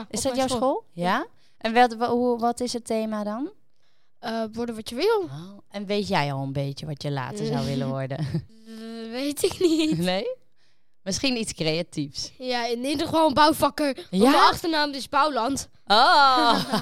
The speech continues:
Speaker 1: <laughs> Nou, dat kan niet anders dan dat dat
Speaker 2: Mijn
Speaker 1: goed
Speaker 2: oma
Speaker 1: gaat
Speaker 2: is ook
Speaker 1: natuurlijk.
Speaker 2: daar goed in.
Speaker 1: Ja?
Speaker 2: Ja.
Speaker 1: Ja, en hier gaat het ook een beetje over dromen.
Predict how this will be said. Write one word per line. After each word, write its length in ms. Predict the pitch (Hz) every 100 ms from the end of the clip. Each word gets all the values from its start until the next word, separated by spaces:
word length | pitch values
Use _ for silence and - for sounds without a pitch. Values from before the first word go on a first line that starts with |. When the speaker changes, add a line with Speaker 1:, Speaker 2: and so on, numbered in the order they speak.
| 254 254
Speaker 1:
<laughs> 400 | 202 - - -
Nou, 240 | 160 175
dat 220 | 147 170
kan 200 | - 214
niet 140 | 214 214
anders 280 | 208 220 -
dan 140 | 226
dat 160 | 220 220
dat 140 | 220
Speaker 2:
Mijn 100 | 233
Speaker 1:
goed 120 | 262 294
Speaker 2:
oma 100 | 269
Speaker 1:
gaat 100 | 160
Speaker 2:
is 40 |
ook 60 | 269
Speaker 1:
natuurlijk. 280 | 285 147 240
Speaker 2:
daar 80 | -
goed 240 | 262 -
in. 240 | 233 226 226
Speaker 1:
Ja? 400 | 165 175 185 254 - - - -
Speaker 2:
Ja. 140 | 208 214 - -
Speaker 1:
Ja, 200 | 175 -
en 140 | 226
hier 240 | 220 233 285
gaat 160 | 220
het 140 | 190 -
ook 160 | 240
een 100 | 247
beetje 280 | 196 185 190
over 240 | 170 160 127
dromen. 680 | 165 202 226 170 139 147